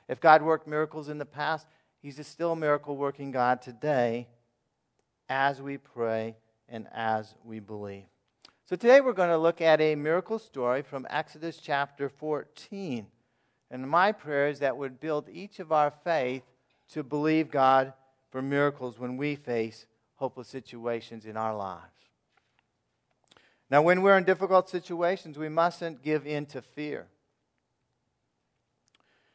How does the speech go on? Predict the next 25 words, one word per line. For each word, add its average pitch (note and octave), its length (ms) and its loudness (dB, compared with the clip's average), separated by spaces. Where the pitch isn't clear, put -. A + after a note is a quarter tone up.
Now, C3+ 80 0
picking A3 340 2
up G3+ 140 4
the E3 100 -6
story, D3+ 440 2
we've D#3+ 120 -6
been D#3+ 140 -4
in E3 100 -6
this D3+ 140 -6
series D#3 260 -6
for D3 120 -8
a - 20 -4
little D3 240 -2
while. C3+ 320 4
The C3 160 2
messages C3+ 560 -6
are B2+ 180 4
on B2+ 560 0
our A#2+ 140 -2
website, A#2+ 720 -2
is, A2 340 -20
is, A2+ 400 -8
and A#2 160 -12
you A#2+ 80 -10
can A2 280 -14